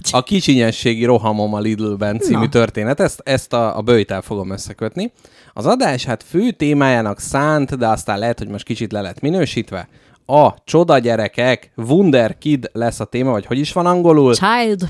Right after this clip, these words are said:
Speaker 2: Prodigy.
Speaker 1: Prodigy, így van.
Speaker 2: Mint a D J.
Speaker 1: Így van. Az G-, az D J, az
Speaker 2: Nem.
Speaker 1: nem egy zenekar?
Speaker 2: De. Nem, miért mondtam D J-t?
Speaker 1: Én nem tudom.
Speaker 2: Na.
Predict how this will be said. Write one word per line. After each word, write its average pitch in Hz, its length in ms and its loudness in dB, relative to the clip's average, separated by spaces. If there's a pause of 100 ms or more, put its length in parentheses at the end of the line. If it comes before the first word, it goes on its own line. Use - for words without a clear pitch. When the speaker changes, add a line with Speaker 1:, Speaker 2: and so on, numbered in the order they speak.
Speaker 2:
Prodigy. 202 800 4
Speaker 1:
Prodigy, 156 540 4
így 147 580 6
van. 226 120 8
Speaker 2:
Mint 262 120 6
a 196 60 6
D 180 80 0 (240)
J. 151 240 2 (220)
Speaker 1:
Így 160 220 4
van. 101 300 2 (280)
Az 113 160 -6
G-, 107 200 -10
az 113 160 -4
D 110 60 -12
J, 107 220 -2
az 120 60 4
Speaker 2:
Nem. 120 100 2
Speaker 1:
nem 117 100 4
egy 113 120 4
zenekar? 120 440 2
Speaker 2:
De. 135 200 -2 (260)
Nem, 165 160 -10
miért 170 240 -4
mondtam 160 280 -8
D 156 80 -12
J-t? 160 420 -10
Speaker 1:
Én 135 80 0
nem 180 140 0
tudom. 110 380 -8 (640)
Speaker 2:
Na. 156 360 -6